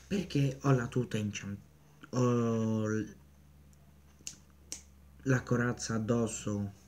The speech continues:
inchantata, il piccone inchantato con fortuna tre, una spada usata, e, aspetta, e sono con questa sti-, eh, con questa skin, non lo so, vabbè.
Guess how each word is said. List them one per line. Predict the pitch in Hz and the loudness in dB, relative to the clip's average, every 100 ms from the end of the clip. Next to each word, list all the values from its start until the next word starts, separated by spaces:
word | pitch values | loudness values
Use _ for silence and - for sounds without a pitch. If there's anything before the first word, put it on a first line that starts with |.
| - - - - | -20 -20 -20 -2
inchantata, | 127 110 120 107 110 107 104 | 0 2 0 0 -4 -4 -4
il | 101 | -4
piccone | - 104 120 110 | -6 -2 0 2
inchantato | 107 104 101 - - 107 104 98 | 0 -2 -6 -8 -6 -4 -4 -6
con | - 110 | -4 -4
fortuna | 104 113 - 113 104 | -2 -4 -2 -2 -2
tre, | 101 113 107 95 - - - - - - | -2 -2 -2 -2 -12 -20 -20 -20 -20 -10
una | 120 117 | -4 -4
spada | - 110 107 101 | -2 -4 -4 -4
usata, | 101 117 107 98 95 95 - - - | -4 -2 -2 -2 -8 -8 -20 -20 -14
e, | 107 113 - | -8 -8 -8
aspetta, | 113 101 - 98 - - - - - - - | -8 -8 -8 -12 -12 -18 -18 -20 -20 -20 -2
e | 113 139 139 - | 6 6 6 -4
sono | - 131 127 | -2 0 0
con | - - | 0 0
questa | 120 - 110 | 0 0 -2
sti-, | - - - - | -4 -10 -14 -2
eh, | 127 123 120 113 113 110 104 101 - | 0 2 2 0 0 0 -4 -8 -2
con | 123 120 | 0 4
questa | 131 117 113 | 2 2 -2
skin, | 104 131 117 101 95 95 | 2 4 4 4 -2 -6
non | 110 113 | -4 0
lo | 104 | 0
so, | 98 110 92 - - | -2 -4 -6 -8 -4
vabbè. | 90 101 101 | -2 0 -2